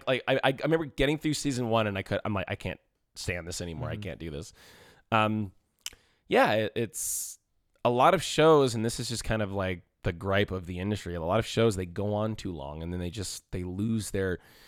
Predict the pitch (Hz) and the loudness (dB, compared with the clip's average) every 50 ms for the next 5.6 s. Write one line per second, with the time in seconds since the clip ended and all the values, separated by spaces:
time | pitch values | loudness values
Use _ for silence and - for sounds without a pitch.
0 | - - - - - - _ _ _ _ _ _ 120 117 107 98 98 - - 139 | -20 -20 -20 -20 -20 -20 _ _ _ _ _ _ 4 4 6 4 2 2 0 0
1 | 123 - - 117 95 - - - - - - - - - 107 95 92 95 95 95 | 0 0 0 -2 -2 -2 -6 -14 -14 -14 -16 -12 -6 -4 -2 -2 0 0 0 0
2 | 92 90 87 80 - _ 101 98 92 85 - 139 147 131 101 80 65 62 139 147 | -2 -2 -4 -6 -8 _ -6 -4 0 2 2 2 2 2 -2 -6 -8 -6 -4 -4
3 | 147 135 131 120 104 104 101 107 104 - 117 104 - 117 110 107 104 90 104 107 | -2 -2 -2 -2 -2 -2 -2 -4 -4 -4 -6 -4 -2 -2 -2 -2 -2 -2 -2 -2
4 | 98 - - - - 107 104 - 110 98 87 - _ _ _ _ _ - - 107 | -2 -6 -8 -2 -2 -2 0 0 -2 -2 -4 -6 _ _ _ _ _ -8 -6 -6
5 | 98 85 82 82 - - - 107 98 82 - | -6 -6 -8 -10 -4 0 0 2 2 0 -4